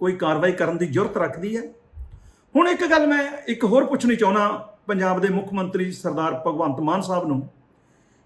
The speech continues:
ਕਿ ਤੁਸੀਂ ਦੱਸੋ, ਤੁਸੀਂ ਕੱਲ੍ਹ ਹਮਦਰਦੀ ਜਤਾ ਕੇ ਆਏ ਆ, ਤੁਸੀਂ ਕਿਹਾ ਵੀ ਮੈਨੂੰ ਬਹੁਤ ਜ਼ਿਆਦਾ ਦੁੱਖ ਹੈ,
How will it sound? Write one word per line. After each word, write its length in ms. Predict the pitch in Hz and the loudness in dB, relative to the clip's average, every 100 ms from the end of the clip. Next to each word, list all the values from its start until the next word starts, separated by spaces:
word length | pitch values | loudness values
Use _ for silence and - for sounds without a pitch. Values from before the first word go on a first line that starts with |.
| - | -2
ਕਿ 100 | 311 | -2
ਤੁਸੀਂ 360 | 320 294 349 | 2 4 4
ਦੱਸੋ, 640 | 277 254 294 226 165 - - _ 247 - | 6 4 6 4 4 -6 -16 _ -14 -6
ਤੁਸੀਂ 220 | 214 294 | -2 0
ਕੱਲ੍ਹ 280 | 269 285 220 | 2 4 4
ਹਮਦਰਦੀ 440 | 208 185 180 247 | 2 2 2 2
ਜਤਾ 280 | 214 214 175 | 0 0 0
ਕੇ 180 | - 202 | 2 4
ਆਏ 140 | 180 | 6
ਆ, 80 | 180 | 4
ਤੁਸੀਂ 260 | 185 233 214 | -2 -6 -4
ਕਿਹਾ 240 | 226 214 | -2 0
ਵੀ 120 | 220 | 2
ਮੈਨੂੰ 240 | 190 196 190 | 2 0 0
ਬਹੁਤ 280 | 214 220 196 | 0 0 -2
ਜ਼ਿਆਦਾ 200 | 180 185 | 0 0
ਦੁੱਖ 320 | 180 143 180 | 0 -2 -2
ਹੈ, 320 | 170 170 | -4 -4